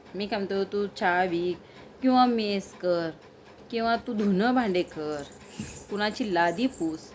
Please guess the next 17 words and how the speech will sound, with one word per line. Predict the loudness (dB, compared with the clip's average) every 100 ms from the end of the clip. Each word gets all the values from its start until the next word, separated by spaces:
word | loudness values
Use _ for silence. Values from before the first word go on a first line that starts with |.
| -14 -8
आम्हाला | -6 -2 -2
काही | -2 -4 -6 -6 -6 -6
प्रॉब्लेम | -2 0 0 0 -2
नाही | 0 -2 0 -2
आहे | -2
तुझं. | -6 -12 -14 -16 -20 -20 -20 -20 -20 -20 -20 -20 -12 -6
तू | -2
कष्ट | -2 -2 -2
कर, | -4 -2 -2 -4 -18 -20 -20 -8
आमच्यापेक्षा | -4 -2 -2 -2 -2 -4 -6
पुढं | -6 -6 -6
जा, | -10 -18 -20 -20 -20 -20 -20 -18 -6
no | -4
problem. | -2 -4 -6 -8 -12 -16 -20 -20 -20 -20 -20 -18 -2
हं? | 2 2 -2 -20 -20 -20 -20 -20 -20 -20 -20 -20 -20 -20 -20 -20 -20 -18 -16 -18 -20 -20 -20 -20 -20 -18 -12 -6 -2
No |
problem. | 0 0 -2 -8 -10